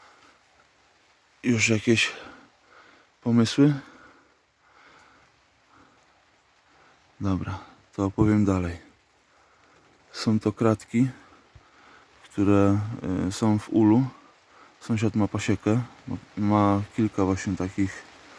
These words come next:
takich uli i ta kratka, z tego co mi tłumaczył, służy do tego, żeby królowa nie przeszła na,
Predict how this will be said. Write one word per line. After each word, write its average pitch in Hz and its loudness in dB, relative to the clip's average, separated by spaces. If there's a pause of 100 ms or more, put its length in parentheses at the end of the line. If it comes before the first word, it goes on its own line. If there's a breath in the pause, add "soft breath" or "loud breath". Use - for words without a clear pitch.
(360 loud breath)
takich 104 -4
uli 110 4
i 107 0
ta 104 -4
kratka, 117 0 (300)
z - -16
tego 101 -2
co - -4
mi 107 2 (560 loud breath)
tłumaczył, 117 2 (140)
służy 107 -4
do 101 -4
tego, 107 2
żeby 104 2
królowa 110 4
nie 104 2
przeszła 107 -2
na, 104 0